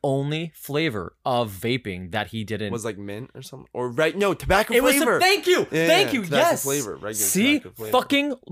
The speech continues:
Speaker 1: plot, plot twist.
Speaker 2: Yeah, which
Speaker 1: Like,
Speaker 2: is
Speaker 1: uh, the
Speaker 2: crazy.
Speaker 1: guys, like, the, what is so sad is you need to look out for yourself. And that means
Speaker 2: Mm.
Speaker 1: that that's amongst many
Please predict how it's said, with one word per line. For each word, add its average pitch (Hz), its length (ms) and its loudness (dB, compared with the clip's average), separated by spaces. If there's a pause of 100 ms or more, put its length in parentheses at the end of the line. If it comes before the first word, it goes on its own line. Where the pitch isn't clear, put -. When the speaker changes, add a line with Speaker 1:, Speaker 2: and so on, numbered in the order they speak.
Speaker 1:
plot, 220 580 0
plot 285 280 0
twist. - 600 -2
Speaker 2:
Yeah, 113 260 -6
which 113 100 -18
Speaker 1:
Like, 220 180 2
Speaker 2:
is - 80 -6
Speaker 1:
uh, - 40 -4
the 254 40 -6
Speaker 2:
crazy. - 240 -4
Speaker 1:
guys, 247 240 4
like, 214 160 0 (380)
the, 160 280 2 (640)
what 175 360 -2
is 214 120 0
so 220 120 0
sad 202 400 0
is 143 320 -2 (500)
you 170 400 2
need 254 140 0
to 220 100 -2
look 185 140 2
out 175 200 2
for 165 60 -2
yourself. 123 600 0
And 143 100 -2
that 165 120 2
means 135 300 0
Speaker 2:
Mm. 98 60 -10
Speaker 1:
that 131 60 -6
that's 131 200 0
amongst 98 420 -6
many 98 300 -10